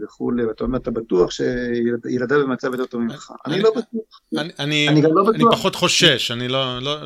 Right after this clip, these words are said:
Speaker 2: בטוח זו מילה
Speaker 1: אני
Speaker 2: חזקה, אבל
Speaker 1: אומר,
Speaker 2: כן.
Speaker 1: אתה, אתה אומר שאתה מקנא בו. אני,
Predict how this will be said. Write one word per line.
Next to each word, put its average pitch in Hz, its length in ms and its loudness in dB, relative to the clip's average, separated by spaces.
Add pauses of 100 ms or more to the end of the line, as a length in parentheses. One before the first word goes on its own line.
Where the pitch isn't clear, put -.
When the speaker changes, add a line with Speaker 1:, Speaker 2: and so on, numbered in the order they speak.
(260)
Speaker 2:
בטוח 143 460 -6
זו 131 100 -6
מילה 127 140 -2
Speaker 1:
אני 107 80 -10
Speaker 2:
חזקה, 117 380 -8
אבל 98 180 -18 (220)
Speaker 1:
אומר, 190 180 0
Speaker 2:
כן. 202 60 -6
Speaker 1:
אתה, - 200 -10 (100)
אתה 156 80 -4
אומר 180 140 0
שאתה 185 200 -4
מקנא 139 340 0
בו. - 240 -2
אני, 190 340 -4